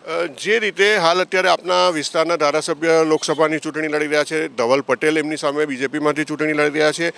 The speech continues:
જે ભૂતકાળની દસ વર્ષની સરકાર, જે મોદી સરકારના કામોની જે વાતો હાલ અત્યારે ચાલી રહી છે, આ વિસ્તારની અંદર ભૂતકાળની સરકાર દરમિયાન, અ, એવી કોઈ કામગીરી થઈ છે કે જેનાથી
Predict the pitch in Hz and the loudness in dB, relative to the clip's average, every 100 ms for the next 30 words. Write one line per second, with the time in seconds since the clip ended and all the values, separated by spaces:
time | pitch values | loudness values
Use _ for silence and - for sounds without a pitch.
0 | - - - - 156 143 123 190 247 208 | -10 -16 -18 -4 -2 -2 0 4 4 2
1 | 147 156 - 202 220 240 185 180 - 185 | -2 -4 2 4 4 0 2 0 2 0
2 | 170 202 202 170 147 165 147 131 120 160 | 0 -4 -2 -2 0 0 0 -2 -6 -4
3 | 147 147 156 160 143 156 151 156 156 - | -4 -4 -4 -4 0 0 0 0 0 0
4 | 131 131 160 160 165 160 127 147 127 117 | 0 2 0 0 -2 -6 -4 0 2 2
5 | 165 156 127 131 147 135 147 147 143 127 | 2 -2 2 2 2 0 0 0 0 -2
6 | 135 147 165 170 160 - 170 180 202 190 | 0 -2 0 0 0 2 2 2 2 -2
7 | 190 202 208 - - 135 139 160 160 185 | -2 -2 -4 -14 -14 -12 -2 2 2 0
8 | 202 160 - 165 165 160 147 147 151 185 | -2 -2 0 0 0 0 0 0 0 -2
9 | - _ - 156 156 156 - - 165 175 | -8 _ -2 2 4 2 -2 -4 -2 0
10 | 196 180 156 156 165 175 165 156 151 185 | 2 2 2 2 0 0 0 -4 -2 -4
11 | 165 156 135 147 175 180 202 | -2 -4 -2 2 2 0 -4